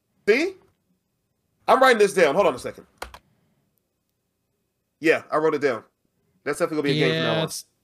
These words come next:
Speaker 2: number three sixty-six. Yeah, that was Gen, that was
Speaker 1: Yep.
Speaker 2: Gen three.
Speaker 1: Yep. That's, that's a game from
Speaker 2: I don't
Speaker 1: now on.
Speaker 2: know, I
Speaker 1: We're
Speaker 2: don't
Speaker 1: doing
Speaker 2: know.
Speaker 1: that.
Speaker 2: Okay. Well, I mean, I got one wrong. <laughs> All right. Uh,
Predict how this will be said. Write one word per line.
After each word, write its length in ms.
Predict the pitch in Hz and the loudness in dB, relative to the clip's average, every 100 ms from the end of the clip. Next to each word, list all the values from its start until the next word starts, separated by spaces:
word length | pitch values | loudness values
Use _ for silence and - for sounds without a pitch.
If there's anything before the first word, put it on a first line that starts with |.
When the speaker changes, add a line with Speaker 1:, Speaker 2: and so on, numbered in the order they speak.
| - | -10
Speaker 2:
number 360 | 143 151 151 143 | -4 -2 0 -2
three 260 | 143 147 | -2 -4
sixty-six. 800 | 135 139 - 131 123 117 110 - | -4 -6 -6 -8 -6 -6 -8 -8
Yeah, 180 | 113 110 | -8 -6
that 80 | 110 | -8
was 160 | 104 | -8
Gen, 240 | - 107 104 _ | -8 -10 -10 _
that 80 | 110 | -10
was 100 | 104 | -8
Speaker 1:
Yep. 60 | - | -8
Speaker 2:
Gen 140 | 101 | -10
three. 240 | - 107 | -12 -6
Speaker 1:
Yep. 180 | 117 - _ - | -6 -8 _ -10
That's, 180 | 117 - | -10 -6
that's 200 | 123 120 | -6 -2
a 40 | |
game 200 | 135 127 | 0 2
from 100 | 156 | 2
Speaker 2:
I 20 | |
don't 100 | 165 | 2
Speaker 1:
now 60 | 156 | 2
on. 60 | 156 | 0
Speaker 2:
know, 60 | |
I 20 | |
Speaker 1:
We're 60 | 156 | 0
Speaker 2:
don't 80 | 143 | 2
Speaker 1:
doing 100 | 139 | 0
Speaker 2:
know. 60 | |
Speaker 1:
that. 80 | - | -2
Speaker 2:
Okay. 80 | 120 | -6
Well, 160 | 139 175 | -4 -2
I 60 | |
mean, 200 | 214 240 | 0 -2
I 120 | 185 226 | -2 -2
got 240 | 240 170 | -2 0
one 280 | 170 165 147 | 0 2 2
wrong. 420 | 127 113 117 123 | 0 -2 -4 -6
<laughs> 40 | 156 | -4
All 100 | 147 | -2
right. 280 | 139 151 147 | -2 -4 -6
Uh, 380 | 147 147 147 143 | -4 -2 -2 -4